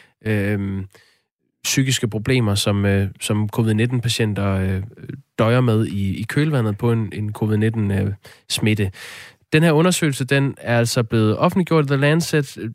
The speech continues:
De har undersøgt elektroniske helbredsjournaler over niogtres millioner mennesker i U S A, inklusive mere end toogtres tusind tilfælde af covid nitten. Det er,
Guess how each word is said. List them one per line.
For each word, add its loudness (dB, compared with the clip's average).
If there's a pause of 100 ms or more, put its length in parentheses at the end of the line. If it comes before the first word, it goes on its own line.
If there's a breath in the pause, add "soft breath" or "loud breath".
De 2
har 4
undersøgt 0
elektroniske 0
helbredsjournaler 2
over 0 (120)
niogtres 0
millioner 2
mennesker 2
i 2
U 0
S 0
A, 0 (720 loud breath)
inklusive 2
mere 4
end 2
toogtres -2
tusind -2
tilfælde 0
af -4
covid -4
nitten. -2 (340)
Det 4
er, 4